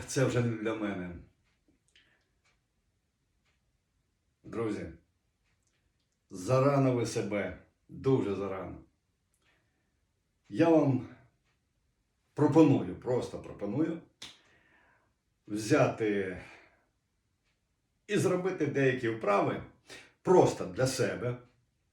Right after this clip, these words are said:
хоча б раз. І ви тоді зрозумієте, що ви дуже помилялись. Тому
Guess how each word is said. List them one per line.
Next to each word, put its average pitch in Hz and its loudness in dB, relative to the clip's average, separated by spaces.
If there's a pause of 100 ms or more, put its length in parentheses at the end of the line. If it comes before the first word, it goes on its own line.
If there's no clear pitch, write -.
(460)
хоча - 0
б - -2
раз. 87 -8 (1500)
І 135 4
ви 135 6
тоді 113 -2 (240)
зрозумієте, 104 -2 (800)
що 107 -4 (280)
ви 92 -4
дуже 123 0
помилялись. - -10 (1200)
Тому 165 2